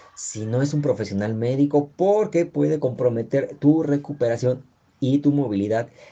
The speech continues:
En algunos casos hasta puede complicarlo todavía más. Recuerda que la vida es movimiento y sin él nos perdemos de toda la diversión. Gracias, gracias, gracias por acompañarme en este segundo episodio.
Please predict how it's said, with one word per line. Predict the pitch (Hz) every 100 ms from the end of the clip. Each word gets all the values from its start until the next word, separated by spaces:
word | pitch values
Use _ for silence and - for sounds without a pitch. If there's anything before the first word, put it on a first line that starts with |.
| _ _ -
En | - 98
algunos | 95 98 123 123 98
casos | 110 135 - -
hasta | 98 - 98 -
puede | 110 120 120
complicarlo | 113 110 95 104 98 110 120 117
todavía | 113 110 107
más. | 101 98 - _ _ _ _
Recuerda | - 90 - 113 123 120
que | 113
la | 98
vida | 110 110 - 123
es | 110
movimiento | 107 101 143 151 147 165 - -
y | 104
sin | 98 104
él | 120 147 143
nos | 104 95
perdemos | - 98 95 110 120 - - _
de | - -
toda | - 113 113 -
la | 98 110
diversión. | 117 101 98 80 - - - - _ _ _ -
Gracias, | 123 131 - 139 127 -
gracias, | 113 113 117 120 - -
gracias | 113 123 135 143 -
por | 107
acompañarme | 98 98 95 101 113 120 120
en | 95
este | 107 - 127 -
segundo | 107 95 104 107
episodio. | 98 95 90 82